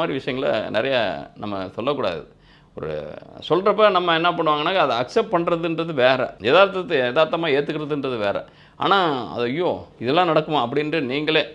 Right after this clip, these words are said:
டிப்ரெஸ் ஆயிட்டீங்கன்னாக்கா அது தர விளைவுகள் பார்த்தீங்கன்னாக்கா நெகட்டிவ் விளைவு நிறைய தரும். அதனால தான் அதிகபட்சம் ஒரு பத்து பர்சன்ட் பாசிட்டிவ் இருந்தா கூட அதை ஒரு முப்பது பர்சன்ட், நாற்பது பர்சன்டா சொல்றதும், தொண்ணூறு பர்சன்ட் நெகட்டிவ் இருந்தா கூட அது ஐம்பது பர்சன்ட், அறுபது பர்சன்டா சொல்றதும். இதே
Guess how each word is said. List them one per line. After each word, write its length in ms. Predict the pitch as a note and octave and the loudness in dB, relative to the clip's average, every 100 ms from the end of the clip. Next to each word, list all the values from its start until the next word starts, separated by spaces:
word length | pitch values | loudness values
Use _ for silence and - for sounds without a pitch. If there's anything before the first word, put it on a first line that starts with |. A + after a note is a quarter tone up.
| - _ _ _ _ _ _ - | -16 _ _ _ _ _ _ -10
டிப்ரெஸ் 340 | C3 D3+ E3+ D3 | -6 -2 0 0
ஆயிட்டீங்கன்னாக்கா 520 | B2 A#2 G2+ C3 F3 A2 | 0 -4 -6 0 0 0
அது 120 | D3 F#3 | -2 0
தர 160 | F3+ E3+ D#3 B2+ | 2 4 4 2
விளைவுகள் 300 | C3+ B2+ A#2+ | 0 0 -2
பார்த்தீங்கன்னாக்கா 420 | A2+ A2 B2 D3+ A2+ | -4 -4 -4 -4 -2
நெகட்டிவ் 260 | C3 D#3 B2+ | -4 -4 -2
விளைவு 280 | A2+ B2 A#2+ | -2 -2 -4
நிறைய 160 | F2 G2+ | -4 -4
தரும். 240 | - - - | -6 -10 -10
அதனால 240 | G2+ A#2+ | -4 -2
தான் 180 | C3+ E3 D#3+ - - - | 0 -2 -4 -14 -20 -4
அதிகபட்சம் 600 | B2 G#3+ A3+ F#3+ A#3 - C3+ | 0 4 2 2 0 -2 0
ஒரு 80 | B2 | 2
பத்து 160 | C3+ F3 | 2 2
பர்சன்ட் 280 | F3+ F#3+ F#3+ F3 E3 | -2 0 2 4 4
பாசிட்டிவ் 280 | C#3 C#3+ C#3+ | 4 2 -2
இருந்தா 160 | B2+ B2 | 0 0
கூட 120 | C3 G#3+ A#3 G#2+ | 2 -2 -2 -2
அதை 120 | D#3+ F#3+ | 0 0
ஒரு 120 | B2 A2+ | -2 -4
முப்பது 220 | G#2 C#3 | -4 -2
பர்சன்ட், 240 | B2+ C3+ A2+ | -2 -2 -2
நாற்பது 220 | A2 A2 | -2 -4
பர்சன்டா 280 | A2+ A#2 A#2 | -6 -6 -4
சொல்றதும், 420 | G2 F2+ F2+ G#2+ - - - - - | -4 -6 -6 -6 -8 -16 -20 -14 0
தொண்ணூறு 300 | E3 C#4 B3 | 4 4 4
பர்சன்ட் 280 | G#3+ A3+ E3 | 4 4 2
நெகட்டிவ் 260 | E3 F3 | 2 0
இருந்தா 160 | D#3 C3+ | 2 2
கூட 180 | B2+ G3+ - G#2 | 2 0 -2 -4
அது 120 | B2+ E3 - - C3+ | -2 -2 -6 -4 -2
ஐம்பது 260 | E3+ F#3 | 0 -2
பர்சன்ட், 260 | D3+ E3 C3 | -2 -2 0
அறுபது 180 | A#2 A2 | 0 -4
பர்சன்டா 300 | G2+ G#2+ D3+ F3+ - - | -8 -6 -6 -6 -8 -8
சொல்றதும். 440 | G#2+ G#2+ B2 - - - _ F3 | -4 -4 -4 -8 -12 -20 _ 4
இதே 160 | G#3+ | 6